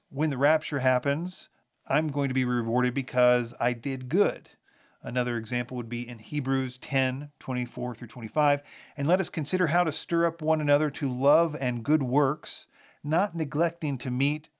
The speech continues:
together, as is the habit of some, but encouraging one another, all the more as you see the day drawing near."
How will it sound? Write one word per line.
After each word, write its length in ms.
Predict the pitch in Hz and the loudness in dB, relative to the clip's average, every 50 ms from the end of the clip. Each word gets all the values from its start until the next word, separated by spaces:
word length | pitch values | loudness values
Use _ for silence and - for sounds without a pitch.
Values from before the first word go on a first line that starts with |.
| _ _ | _ _
together, 500 | - - 131 127 127 123 123 139 170 190 - | -10 -4 0 2 4 4 4 2 -2 -4 -2
as 340 | 139 131 123 120 120 117 - - - | 0 2 2 2 2 -2 -6 -12 -10
is 200 | - 127 117 107 | -8 -8 -6 -4
the 80 | 120 113 | -2 0
habit 260 | 127 127 123 120 117 | 0 0 0 -2 -4
of 80 | 110 | -4
some, 320 | - - 147 135 127 123 123 - - - - _ _ - | 0 2 2 2 2 0 -2 -8 -16 -20 -20 _ _ -2
but 120 | 147 135 | 0 0
encouraging 640 | 139 135 127 - - 180 196 208 165 147 156 147 135 | 0 -2 -2 -4 -2 0 0 0 0 -2 -2 -2 0
one 120 | 127 127 | 0 0
another, 460 | 127 127 120 117 117 117 127 139 143 _ _ _ _ _ | 0 2 0 0 0 -2 -4 -6 -8 _ _ _ _ _
all 240 | - - 165 196 220 | -2 4 4 6 4
the 100 | 190 190 | 4 2
more 300 | 160 156 170 165 151 143 | 2 2 4 4 4 4
as 240 | 143 143 139 123 120 | 2 0 0 0 -2
you 100 | 143 135 | -2 -4
see 200 | - - 143 131 | -2 -2 -4 -2
the 100 | 127 123 | -4 -4
day 380 | 110 107 120 120 120 120 120 | -2 0 0 0 0 0 -2
drawing 440 | 123 117 117 123 120 113 113 113 120 | -4 -4 -4 -2 -2 0 0 -2 0
near." 360 | 135 170 175 127 110 - - | 0 0 0 0 -2 -6 -12